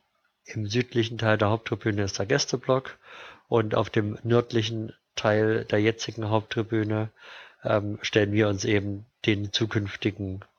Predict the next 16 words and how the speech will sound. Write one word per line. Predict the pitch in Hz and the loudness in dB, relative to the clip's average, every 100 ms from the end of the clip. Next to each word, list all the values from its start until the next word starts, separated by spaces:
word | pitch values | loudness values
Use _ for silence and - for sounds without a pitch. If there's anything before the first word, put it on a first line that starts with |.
| - 110 | -10 -2
ähm, | 98 95 92 90 92 - _ - | -2 -2 -4 -8 -12 -18 _ -2
Gästeblock | 104 95 - 95 95 92 | 0 2 0 0 0 -2
vor. | - 101 101 120 - - - - - - | -2 2 2 2 -4 -16 -16 -16 -18 -2
Und, | 117 104 101 - | 2 2 0 -6
äh, | - 104 98 98 - | -2 0 2 -2 2
beide | 104 110 123 131 139 147 151 - | 4 4 4 2 2 0 -6 -14
Zuwegungen, | - 135 135 131 131 135 143 147 | -6 -2 0 0 4 2 2 -2
also | 117 107 | -2 -2
sowohl | 101 98 98 110 113 113 - _ _ | 0 -2 0 2 2 0 -6 _ _
dann | - 104 | -10 -8
von | 101 101 | -2 -2
Süden | 95 117 135 139 | 0 0 0 0
als | 113 107 117 | 0 0 -2
auch | 101 | -4
von | - 98 | -4 -2
Norden, | 101 117 120 123 | 2 2 2 -2